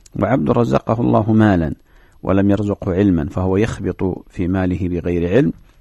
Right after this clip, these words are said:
لا يتقي فيه ربه ولا يصل فيه رحمه ولا يعلم لله فيه حقاً،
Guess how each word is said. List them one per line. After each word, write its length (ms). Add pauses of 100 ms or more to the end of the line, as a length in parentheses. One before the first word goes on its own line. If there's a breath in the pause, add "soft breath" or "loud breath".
(160 soft breath)
لا 140
يتقي 440
فيه 300
ربه 360
ولا 260
يصل 320
فيه 240
رحمه 360 (420 soft breath)
ولا 240
يعلم 380
لله 400
فيه 220
حقاً، 460